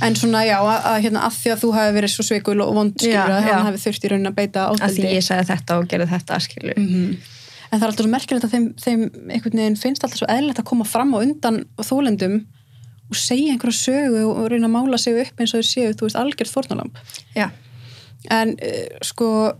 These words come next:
Speaker 1: eftir ákveðinn tíma þá verður þú ólétt.
Speaker 2: Já.
Speaker 1: Og þá í rauninni byrjar svona líkamlegt ofbeldi.
Speaker 2: Eh, reyndar ekki. Þá byrjar þetta að hann fær svona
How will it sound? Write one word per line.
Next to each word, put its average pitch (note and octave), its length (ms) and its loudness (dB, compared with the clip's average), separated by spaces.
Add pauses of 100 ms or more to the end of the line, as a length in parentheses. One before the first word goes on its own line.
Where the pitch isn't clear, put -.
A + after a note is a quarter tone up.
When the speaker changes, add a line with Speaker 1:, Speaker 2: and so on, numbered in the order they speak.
(260)
Speaker 1:
eftir B3 580 -2
ákveðinn A#3 340 0
tíma G#3 560 0
þá A3+ 160 -2
verður A3 240 -2
þú G#3+ 280 0
ólétt. G#3 760 -4
Speaker 2:
Já. G#3 240 -2 (560)
Speaker 1:
Og A3 80 -4
þá - 180 -2 (160)
í A#3 80 2
rauninni G#3+ 300 2
byrjar G#3 380 0
svona F#3+ 480 -4 (400)
líkamlegt G3 600 -4
ofbeldi. - 320 -8 (340)
Speaker 2:
Eh, B3 1000 2
reyndar B3 380 0
ekki. - 260 -8
Þá A3+ 220 -2 (100)
byrjar B3 440 0
þetta G#3+ 260 -2
að G3+ 340 0
hann G#3 200 0
fær G#3+ 360 0
svona G3+ 680 0